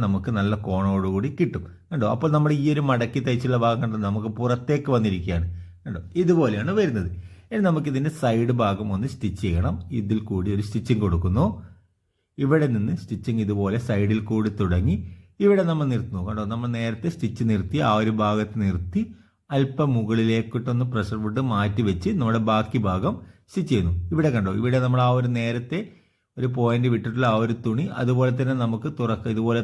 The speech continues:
തുറക്കാൻ പറ്റുന്ന രീതിയിലാണ് ഉണ്ടാകുക. എന്നിട്ട് നമ്മൾ ഇതുപോലെ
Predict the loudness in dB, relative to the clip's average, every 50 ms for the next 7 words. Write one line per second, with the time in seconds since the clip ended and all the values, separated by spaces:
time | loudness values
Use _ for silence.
0 | 0 0 0 0 0 0 0 0 0 -2 -2 -2 -2 -2 0 0 2 2 2 2
1 | 4 4 2 2 2 2 2 2 2 2 2 2 2 2 2 0 -2 -6 -16 -20
2 | -20 _ _ -2 0 2 2 4 4 2 2 2 2 2 2 0 0 0 0 2
3 | 2 0